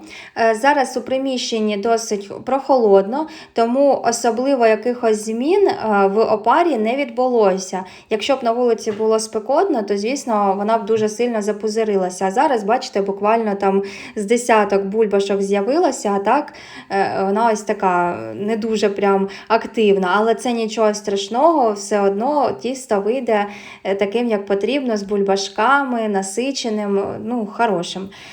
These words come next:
Е, тепер додаємо до опари, е, борошно, яке йде по рецепту, залишок, і вимішуємо. Е, дивіться, можливо,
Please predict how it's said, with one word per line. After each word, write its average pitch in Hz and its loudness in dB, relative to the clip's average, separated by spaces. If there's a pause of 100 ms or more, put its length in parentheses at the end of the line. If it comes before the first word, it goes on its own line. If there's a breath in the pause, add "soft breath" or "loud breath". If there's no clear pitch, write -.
(220 loud breath)
Е, 208 0
тепер 330 4
додаємо 240 2
до 226 2
опари, 214 2
е, 196 0
борошно, 233 0
яке 247 -2
йде 247 0
по 247 -2
рецепту, 233 -2
залишок, 214 0 (320 loud breath)
і 277 -2
вимішуємо. 214 0 (280 loud breath)
Е, 214 2
дивіться, 226 -4
можливо, 240 2